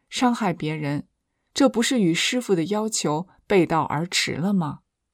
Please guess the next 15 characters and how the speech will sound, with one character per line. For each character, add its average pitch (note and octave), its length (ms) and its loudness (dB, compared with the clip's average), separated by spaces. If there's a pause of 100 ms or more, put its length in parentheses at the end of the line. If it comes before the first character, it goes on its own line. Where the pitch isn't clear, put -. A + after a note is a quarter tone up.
(520)
找 E3 160 4
找 E3 180 2
我 D#3 140 0
自 E3+ 220 0
己， D3 320 -4 (460)
思 - 200 2
想 D#3+ 280 2
中 F3+ 260 0 (240)
确 A3+ 300 6
实 E3+ 380 0
还 - 180 0
有 D#3 200 2
不 E3 220 0
诚 D#3 320 -4
实、 D3+ 400 -4